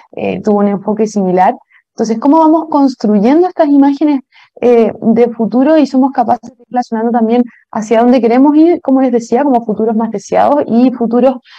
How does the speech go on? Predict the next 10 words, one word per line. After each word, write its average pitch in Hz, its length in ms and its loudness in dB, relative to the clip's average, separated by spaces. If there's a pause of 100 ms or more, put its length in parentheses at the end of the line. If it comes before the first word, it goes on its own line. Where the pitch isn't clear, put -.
(180)
eh, 208 180 0
que 233 100 0
nos 226 120 2
gustaría 240 400 2
evitar, 220 380 2 (160)
que 196 60 -8
no 202 100 -2
nos 226 100 2
gustaría 214 640 0
ir 214 100 -4